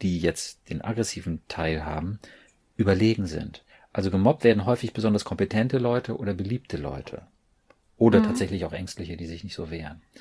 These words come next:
Speaker 1: Also es gibt da sehr unterschiedliche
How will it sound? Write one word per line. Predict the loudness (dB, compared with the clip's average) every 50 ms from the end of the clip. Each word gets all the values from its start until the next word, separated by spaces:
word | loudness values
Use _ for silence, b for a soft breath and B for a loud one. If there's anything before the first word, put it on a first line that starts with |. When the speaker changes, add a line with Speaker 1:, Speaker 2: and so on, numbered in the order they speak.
| B B B B B B B B B B 2
Speaker 1:
Also | 4 6 6 4
es | 2 2
gibt | 2 2 4 6
da | 4 6
sehr | 6 6 6 6
unterschiedliche | 4 0 -2 -2 -4 -4 0 0 0 0 2 2 2 4 2